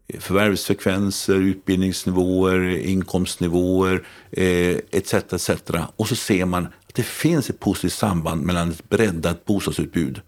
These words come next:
Och kom ihåg då, det handlar inte bara om upplåtelseform, även det är en vi-, en av de viktigaste faktorerna. Det handlar också om att exempelvis att det ofta är ganska små lägenheter i. Det är treor och tvåor och några enstaka fyror.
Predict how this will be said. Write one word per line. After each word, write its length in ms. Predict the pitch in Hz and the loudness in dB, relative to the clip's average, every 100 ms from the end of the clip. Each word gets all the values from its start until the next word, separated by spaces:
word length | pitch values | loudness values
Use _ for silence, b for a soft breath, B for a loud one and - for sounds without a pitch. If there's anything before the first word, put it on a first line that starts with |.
| _ | _
Och 340 | - - - - | -20 -6 -4 2
kom 120 | 110 | 4
ihåg 180 | 165 113 | 4 2
då, 80 | |
det 100 | 85 | 0
handlar 200 | 104 113 | 0 0
inte 120 | 113 110 | 0 0
bara 480 | 107 139 95 113 | 2 2 2 0
om 60 | 196 | 2
upplåtelseform, 680 | 214 - - 87 98 82 80 | 0 0 -4 -2 0 0 0
även 200 | 90 98 | 0 2
det 80 | |
är 140 | 104 98 | 0 0
en 180 | 101 95 | 0 0
vi-, 140 | 110 - | 0 0
en 100 | 95 | 0
av 60 | |
de 80 | 95 | 0
viktigaste 440 | 120 - 143 - 131 | -2 0 -2 0 -2
faktorerna. 600 | 87 - 90 76 58 - B B B | -4 -2 -2 -2 -4 -8 B B B
Det 80 | 95 | -2
handlar 180 | 104 117 | 2 2
också 220 | - - | 2 0
om 80 | 95 | 0
att 140 | 110 | 0
exempelvis 1040 | 127 - 117 - 90 85 135 175 73 - B B B | -2 0 0 -2 -6 -2 0 0 -2 -8 B B B
att 280 | 101 - - | -4 -4 -8
det 140 | 98 113 | 0 0
ofta 280 | 104 - 90 | 2 0 0
är 60 | |
ganska 340 | 110 98 - 87 | 0 -2 -4 -6
små 380 | - 101 90 | 0 0 2
lägenheter 720 | 95 110 92 92 156 170 - 101 | 2 2 2 0 0 -2 -2 -4
i. 160 | 65 - | -4 0
Det 180 | 101 | 0
är 40 | 98 | 0
treor 560 | - 120 98 80 92 | 0 0 2 2 2
och 80 | 92 | 2
tvåor 440 | - 120 92 135 101 | 2 2 2 2 0
och 220 | 80 90 | 0 0
några 100 | 95 | 2
enstaka 440 | 85 - 82 - | 0 -2 -4 -2
fyror. 560 | - 123 104 160 120 | 0 2 2 2 0